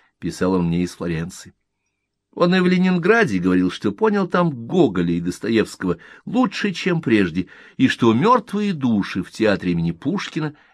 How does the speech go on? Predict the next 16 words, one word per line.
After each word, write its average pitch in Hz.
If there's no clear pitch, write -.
незабываемый 92
спектакль. -
К -
сожалению, 113
он 101
не 104
видел 104
свой 110
спектакль, 98
поставленный 92
в 82
Москве 92
в -
Театре 95
Советской 92
Армии 92